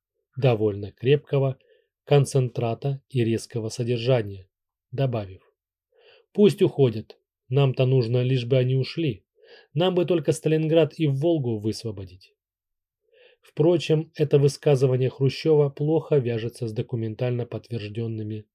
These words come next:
задачами урана, включая вывод Румынии из войны. С оперативной точки зрения, первое, что бросается в глаза при оценке операции "Кольцо", это сравнительная неспешность ее проведения.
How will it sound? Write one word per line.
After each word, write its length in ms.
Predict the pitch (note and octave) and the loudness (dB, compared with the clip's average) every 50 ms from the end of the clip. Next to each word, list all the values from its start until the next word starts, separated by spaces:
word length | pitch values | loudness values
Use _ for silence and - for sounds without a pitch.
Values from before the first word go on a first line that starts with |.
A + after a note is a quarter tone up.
| _ - | _ -8
задачами 720 | A#2 A#2 A#2 G#2+ G#2 G#2 G2+ G#2 - - A2+ A2 A#2+ C#3 - | -6 -6 -6 -6 -6 -10 -14 -12 -10 -10 -8 -8 -8 -8 -6
урана, 500 | C3+ B2+ C3+ C3 A#2 G#2+ G2 F#2 - _ _ _ _ _ - - - - - _ | -4 -2 -2 -2 -2 -4 -8 -12 -18 _ _ _ _ _ -20 -20 -20 -20 -20 _
включая 640 | _ - - D#3 D3 C3+ - - C#3 B2+ B2 A#2+ A2 | _ -6 0 0 0 2 4 4 4 4 4 2 2
вывод 360 | A#2 A#2+ A2+ A2 A2 - - _ - | 0 0 0 -2 -4 -6 -10 _ -10
Румынии 680 | - B2 B2 A2+ G#2+ A#2+ B2+ C3 C3 B2+ A#2+ C3 - _ | -8 -6 -4 -4 -2 -2 -2 -2 -2 -2 -4 -6 -10 _
из 200 | - C3+ A#2 A2+ | -12 -12 -8 -6
войны. 480 | A#2+ B2 B2 B2+ A#2+ A2+ G#2 F#2+ F2+ _ _ _ _ _ _ _ _ _ _ _ _ _ _ _ _ | -4 -4 -2 -2 -4 -4 -6 -10 -14 _ _ _ _ _ _ _ _ _ _ _ _ _ _ _ _
С 120 | - - D3+ | -4 -2 0
оперативной 560 | C#3+ - D3 D3+ D3+ C#3+ F#3+ F#3+ F3 F3 D#3+ | 2 4 4 4 4 2 0 -2 -2 -4 -2
точки 320 | - F3 D#3 - - - | -2 -2 -2 -2 -2 -2
зрения, 460 | C#3 C3 C#3 D#3 F3 E3+ D#3 D3+ C#3 | -2 0 0 0 0 0 2 2 0
первое, 540 | - - D3+ E3 E3 D#3 C#3 C3+ B2 A#2+ - - - - _ - | 0 0 -2 0 2 2 2 2 2 0 -4 -8 -16 -20 _ -18
что 200 | - - C#3+ A#2+ | -8 -4 -4 -4
бросается 600 | A2 B2 A#2 - - B2+ A#2+ A2+ G#2+ - B2 G#2+ | -2 -4 -8 -6 -6 -6 -6 -6 -6 -8 -10 -12
в 60 | G#2 | -8
глаза 420 | A#2 A#2+ A#2+ A2+ A2 B2+ A#2+ A2 | -8 -6 -6 -4 -4 -4 -4 -4
при 160 | - - A#2+ | -4 -6 -6
оценке 500 | A2+ A2 - - - B2 A2 G2+ - A2+ | -6 -6 -6 -6 -6 -6 -6 -6 -6 -8
операции 540 | G#2+ - - A#2 A#2 A#2 A2 - - - G#2 | -8 -6 -6 -6 -4 -6 -6 -8 -10 -12 -14
"Кольцо", 600 | - - A2 G#2+ G2 - - - D#3 D3 C#3 - _ - - - - - - _ _ | -12 -10 -12 -12 -12 -10 -6 -2 -2 -2 -2 -4 _ -18 -20 -20 -20 -20 -20 _ _
это 280 | - E3 E3+ - F3 D#3+ | 2 2 2 4 2 0
сравнительная 920 | - - C#3+ C#3+ C3 A#2+ B2 B2+ B2 - - C3+ B2+ B2+ B2 B2+ B2 A#2+ _ _ | 0 2 2 2 2 2 0 -2 -2 -2 -2 -2 0 0 0 -2 -4 -6 _ _
неспешность 1000 | - C3 C3 B2 - - _ - A2 G#2+ - - A#2+ B2 A#2+ - - _ _ _ _ _ _ _ _ _ _ _ _ _ _ - | 0 0 0 0 -2 -6 _ -8 -6 -6 -6 -6 -6 -6 -6 -6 -10 _ _ _ _ _ _ _ _ _ _ _ _ _ _ -4
ее 440 | - C#3+ C#3+ C3+ A#2 A#2 A2 G#2+ | 0 2 2 2 2 0 -2 -4
проведения. 800 | - - B2 B2 A2 B2 B2 A#2 C3 B2+ G#2+ G2 F#2+ F2+ - | -2 -2 0 0 0 -2 -2 -2 -2 -2 -2 -2 -8 -14 -20